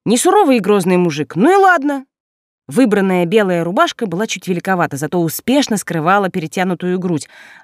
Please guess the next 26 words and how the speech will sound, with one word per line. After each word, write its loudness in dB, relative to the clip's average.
а -2
расстёгнутая 0
удлинённая -2
жилетка -2
прятала 2
чересчур -2
округлый -2
зад -2
и 0
сглаживала 0
переход -4
от -4
груди -8
к -20
талии, -4
что -4
делало 0
мою -2
худощавую -4
фигуру -6
более -2
подростковой, -2
но 0
никак 0
не 0
женственной. -10